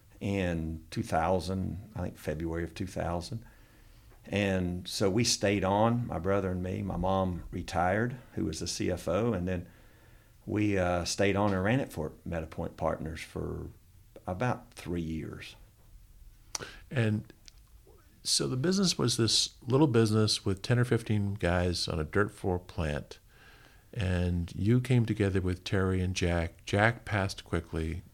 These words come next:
Speaker 2: thereafter, but after a few years, you're now at a two hundred thousand square foot plant. What caused that increase in demand and that increase in sales?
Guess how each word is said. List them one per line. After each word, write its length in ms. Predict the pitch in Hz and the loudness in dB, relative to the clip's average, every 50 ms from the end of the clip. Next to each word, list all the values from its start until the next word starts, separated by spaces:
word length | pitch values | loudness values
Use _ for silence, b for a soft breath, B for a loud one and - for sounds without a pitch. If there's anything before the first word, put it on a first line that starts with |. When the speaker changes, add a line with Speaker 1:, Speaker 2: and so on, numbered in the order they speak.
| - - - - | -20 -20 -8 -4
Speaker 2:
thereafter, 720 | 92 90 90 85 82 82 82 85 - - 82 80 78 78 B B B B B B B B - | -2 0 0 0 0 -2 -4 -4 -4 -4 -4 -4 -4 -4 B B B B B B B B 2
but 200 | 101 95 - - | 2 2 2 2
after 320 | 110 110 120 123 - 160 156 | 2 2 2 2 2 2 2
a 60 | 151 | 2
few 160 | - 139 135 | 2 2 2
years, 460 | 131 127 123 123 120 110 104 101 98 | 4 6 6 6 8 6 6 4 4
you're 100 | 98 92 | 2 2
now 300 | 92 101 104 110 113 110 | 4 4 4 4 4 4
at 80 | 101 95 | 4 2
a 40 | 90 | 0
two 220 | - - 156 156 | 2 6 6 8
hundred 220 | 139 120 101 95 - | 8 8 4 4 2
thousand 280 | - 85 85 85 85 | 2 0 0 0 -2
square 220 | - - - 87 85 | -4 -2 -2 -2 -2
foot 220 | - - 80 78 | 0 -2 -4 -2
plant. 240 | - 87 85 78 - B B B B B B B B B B | -2 -2 -2 -2 -4 B B B B B B B B B B
What 300 | - 107 135 175 - - | 2 4 4 4 4 2
caused 640 | - - - 117 113 107 107 107 104 98 - - - | -6 -6 -4 -2 0 2 2 2 2 0 -2 -4 -2
that 240 | - 85 80 76 - - | -2 0 0 0 -2 -2
increase 500 | 117 113 113 107 - - 110 101 95 - | 0 2 2 2 2 2 2 2 2 2
in 140 | - 95 90 | 0 0 0
demand 400 | 87 92 87 90 92 92 92 90 | 0 0 0 0 0 2 0 0
and 100 | 85 85 | 0 0
that 120 | 85 - | -2 -2
increase 380 | - 92 92 - - 85 80 - | -2 -2 -4 -2 -2 -4 -2 -4
in 100 | 73 73 | -6 -6
sales? 460 | - - - - - - - - - | -6 -4 -6 -6 -6 -8 -12 -14 -18